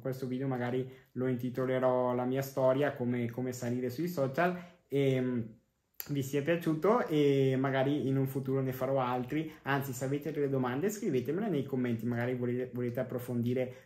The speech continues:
qualche cosa, volete che par-, vi parlo di qualcosa o qualsiasi cosa me lo dite, insomma io vi faccio il video. Adesso magari metterò ogni tanto uno di questi video un po' più lunghi,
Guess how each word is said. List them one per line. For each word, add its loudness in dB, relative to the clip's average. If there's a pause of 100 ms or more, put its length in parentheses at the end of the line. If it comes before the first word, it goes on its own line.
qualche 0
cosa, 4
volete -2
che -6
par-, -2
vi -2
parlo -2
di -2
qualcosa 0
o 0
qualsiasi -2
cosa 0
me 0
lo 2
dite, -2
insomma 0
io -2
vi -2
faccio -4
il -2
video. 0
Adesso -6
magari -2
metterò -2
ogni 0
tanto -4
uno -2
di -2
questi -6
video -2
un -2
po' -4
più -2
lunghi, 0